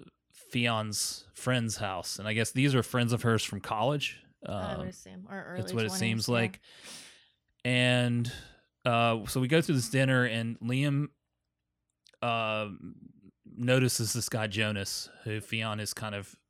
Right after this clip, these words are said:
Speaker 1: interacting with in kind of a strange way. He's noticed it. It's, it's obviously bothering him. Um, and we also have, we interact with the rest of these, uh,
Speaker 2: This friend group.
Speaker 1: dinner guests,
Speaker 2: Yeah.
Speaker 1: yeah, and, and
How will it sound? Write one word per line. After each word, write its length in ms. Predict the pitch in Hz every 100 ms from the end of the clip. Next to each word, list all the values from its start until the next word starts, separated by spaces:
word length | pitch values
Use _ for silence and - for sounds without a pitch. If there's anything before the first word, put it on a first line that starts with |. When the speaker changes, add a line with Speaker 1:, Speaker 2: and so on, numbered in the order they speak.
| _ _ _ 110
Speaker 1:
interacting 540 | 107 110 135 151 147
with 220 | 135 135
in 120 | 123
kind 240 | 113 117 110
of 140 | 101
a 160 | 104 76 _ -
strange 600 | - - 110 110 107 101
way. 420 | 101 110 123 127 _ - - - - -
He's 180 | 127 123
noticed 340 | 160 170 -
it. 240 | 160 147 -
It's, 340 | 104 - - -
it's 180 | - -
obviously 340 | 123 143 139
bothering 520 | 120 113 113 117 113 110
him. 380 | 113 113 113 - _ _ _ _ _ -
Um, 320 | 104 101 101
and 100 | 101
we 80 | 127
also 340 | 127 147 143
have, 300 | 127 120 113 -
we 260 | 117 117
interact 480 | 110 135 139 127 117
with 120 | 117
the 80 | -
rest 340 | 107 113 - -
of 240 | 107 104
these, 340 | 107 104 98 113
uh, 380 | 104 98 92 120 _ _ _ _ _ _
Speaker 2:
This 180 | 208 -
friend 240 | - 180
group. 80 | 180
Speaker 1:
dinner 280 | 120 113 113
guests, 560 | 110 110 107 95 -
Speaker 2:
Yeah. 320 | 107 107 101 101
Speaker 1:
yeah, 100 | 107
and, 140 | 101 - - _
and 260 | 131 123 123